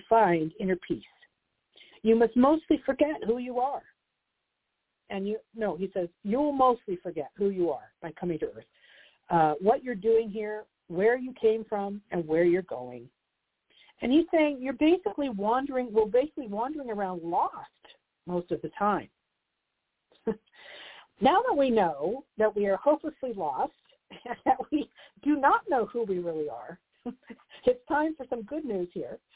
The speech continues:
Yes, there is good news ahead. Um, in the next message, message eighteen, Metatron gives us hope by reminding us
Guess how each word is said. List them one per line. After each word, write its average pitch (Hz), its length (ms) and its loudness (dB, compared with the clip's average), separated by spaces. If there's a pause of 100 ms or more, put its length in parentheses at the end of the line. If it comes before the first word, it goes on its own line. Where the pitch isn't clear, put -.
(180)
Yes, 233 220 4 (100)
there 202 140 -8
is 262 200 -2
good 247 160 -4
news 208 200 -8
ahead. 160 280 -12 (800)
Um, 208 300 4 (160)
in 233 160 -6
the 233 80 -4
next 269 420 -6
message, 151 540 -10
message 196 380 -4
eighteen, 165 580 -2
Metatron 208 480 4
gives 220 220 4
us 175 100 -2 (200)
hope - 220 -6 (640)
by 196 140 6
reminding 190 640 -4
us 151 140 -12